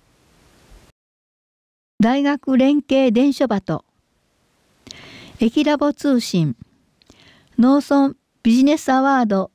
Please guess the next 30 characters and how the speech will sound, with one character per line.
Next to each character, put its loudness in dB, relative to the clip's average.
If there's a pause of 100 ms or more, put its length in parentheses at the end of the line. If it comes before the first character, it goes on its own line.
二 2
千 2
二 4
十 0
一。 -4 (1400)
最 0
近、 2 (260)
丹 2
波 2
篠 -2
山 4
へ 2
の 0
移 2
住 2
者、 -4 (320)
起 2
業 2
者 -2
が -2
増 -4
え 0
て 0
い 0
る -4
と 0
い 2
う 2
話 0
を -2